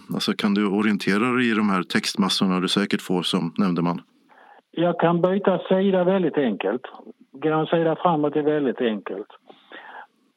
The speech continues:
Speaker 2: Den är lite besvärlig när den ska hoppa inuti texten, för då vill den hoppa fram och sen så stannar den.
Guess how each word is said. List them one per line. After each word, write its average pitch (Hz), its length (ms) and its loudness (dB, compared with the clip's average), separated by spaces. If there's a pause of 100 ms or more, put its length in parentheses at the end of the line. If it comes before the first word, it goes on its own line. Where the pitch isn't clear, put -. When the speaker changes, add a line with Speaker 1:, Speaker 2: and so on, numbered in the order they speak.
(100)
Speaker 2:
Den 151 200 0
är 156 140 2
lite 165 520 2
besvärlig 147 680 2
när 127 100 4
den 123 140 4
ska 131 340 2 (840)
hoppa 147 460 2
inuti 151 680 2
texten, 120 540 -2
för 143 120 -4
då 147 160 2
vill 139 260 0
den 131 180 2 (440)
hoppa 135 400 -2 (100)
fram 135 280 4
och 127 120 -2
sen 147 180 0
så 135 160 -4
stannar 110 580 0
den. - 180 -12